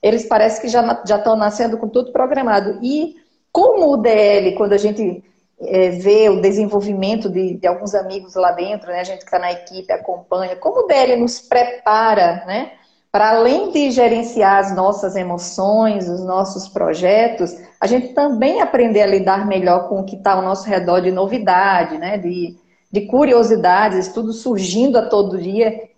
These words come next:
e também a conduzir as nossas crianças, que é o, realmente o nosso futuro, né? Porque muitas vezes eu vejo,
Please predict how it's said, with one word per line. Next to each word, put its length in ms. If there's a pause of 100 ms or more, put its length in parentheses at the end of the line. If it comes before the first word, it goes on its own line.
e 80
também 920 (180)
a 180
conduzir 1080
as 180
nossas 420
crianças, 560
que 120
é 40
o, 560
realmente 540
o 40
nosso 340
futuro, 500
né? 300 (340)
Porque 180
muitas 360
vezes 400
eu 120
vejo, 600